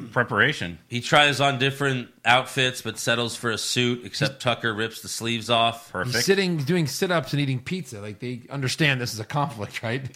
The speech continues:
Speaker 2: Yes.
Speaker 3: <laughs> Just eat the fucking pizza if
Speaker 2: They
Speaker 3: you wanna
Speaker 2: should have
Speaker 3: make fun
Speaker 2: just
Speaker 3: of
Speaker 2: done
Speaker 3: him.
Speaker 2: the Dumb and Dumber, like, you know, uh, scene or montage where they're getting Jim Carrey ready.
Speaker 1: Right.
Speaker 2: Like, he's getting his toenails clipped
Speaker 1: Like,
Speaker 2: and
Speaker 1: with
Speaker 2: his
Speaker 1: that
Speaker 2: hair.
Speaker 1: big, like, bolt cutters.
Speaker 3: Would have
Speaker 2: Yeah.
Speaker 3: been way better.
Speaker 2: Yeah.
Speaker 3: Way better. Literally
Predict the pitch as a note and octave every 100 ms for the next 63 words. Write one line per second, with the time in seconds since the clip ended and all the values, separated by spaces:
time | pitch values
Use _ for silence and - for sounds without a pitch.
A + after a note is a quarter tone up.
0 | - F#3 F#3 D#3+ - - - - - D3+
1 | - - A3+ G3 E3 G3+ E3+ G3 G3+ E3+
2 | F3 C#3 C3+ C3+ - B2+ A#2+ G3+ F#3+ C#3+
3 | D#3+ F3 F3+ C#3 C3+ D3+ D#3 A2 F#2+ F#2
4 | F2+ - - _ A#2 A2 G2 F#2 F2 E2+
5 | - F#2+ F2+ F2 E2+ - - G2 F2 D#2+
6 | D#2+ G2 F#2 F#2 F2+ F#2+ F2+ E2 E2 -
7 | - _ _ _ - G#2+ G#2 F#2+ A2 A2
8 | G#2 A2 G#2+ G#2 A2 A2 A2+ A2+ A#2+ A#2
9 | - B2+ B2 F#2+ - G2 G#2+ G2 G#2+ G#2+
10 | - A#2+ A2+ A2+ A2+ A2 A#2+ A2 A2 A2
11 | - D3+ B2 G2 A#2 G#2+ A2 B2 A2 A#2+
12 | - - G2+ A#2+ - A#2+ A#2 A#2 A#2 C3
13 | E3 F3 E3+ D#3 E3 C#3+ A2+ F2 G2 G2
14 | F2+ E2+ B2+ B2+ G#2 F2 E2 - G3 B3
15 | A#3